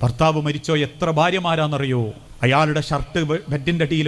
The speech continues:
പതുക്കെ വെച്ച് മക്കള് കാണാതെ കെട്ടിപ്പിടിച്ച് ഉമ്മ കൊടുത്ത് ജീവിക്കുന്നത് എത്ര പേരാ? ഒരു ഭാര്യയുടെ ഏറ്റവും വലിയ സൗഭാഗ്യം എന്ന് പറയുന്നത് ചാരത്ത് കിടന്നുറങ്ങുന്ന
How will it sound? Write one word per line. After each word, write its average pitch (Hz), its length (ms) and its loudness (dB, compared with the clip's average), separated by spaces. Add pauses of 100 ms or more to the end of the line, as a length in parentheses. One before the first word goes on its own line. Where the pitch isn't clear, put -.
പതുക്കെ 147 300 0
വെച്ച് 147 260 -2
മക്കള് 165 300 0
കാണാതെ 147 460 0
കെട്ടിപ്പിടിച്ച് 147 520 -2
ഉമ്മ 151 160 0
കൊടുത്ത് 165 260 0
ജീവിക്കുന്നത് 165 560 -4 (360)
എത്ര 196 240 0
പേരാ? 220 360 2 (220)
ഒരു 139 220 6
ഭാര്യയുടെ 180 400 2
ഏറ്റവും 202 320 -4
വലിയ 170 220 -4
സൗഭാഗ്യം 156 520 -2
എന്ന് 151 100 -4
പറയുന്നത് 139 480 -2 (300)
ചാരത്ത് 156 420 2
കിടന്നുറങ്ങുന്ന 147 640 -2